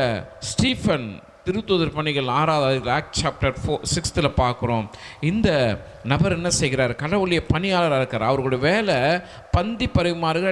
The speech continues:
டீக்கன் வேலை. அந்த வேலையில் இருக்கிற போது ஆண்டவர் என்ன செய்தாரு? அவளோடு இருந்தார். அவருடைய பணி இயேசுனுடைய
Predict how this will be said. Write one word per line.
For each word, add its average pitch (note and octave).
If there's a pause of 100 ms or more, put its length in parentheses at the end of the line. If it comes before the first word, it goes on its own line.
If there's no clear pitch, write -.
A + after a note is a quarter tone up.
(120)
டீக்கன் F3
வேலை. F2+ (680)
அந்த G3
வேலையில் A#3
இருக்கிற F#3
போது D#3+ (180)
ஆண்டவர் F#3
என்ன F#3
செய்தாரு? C3+ (100)
அவளோடு C#3+
இருந்தார். B2 (800)
அவருடைய C#3
பணி G#3 (480)
இயேசுனுடைய G3+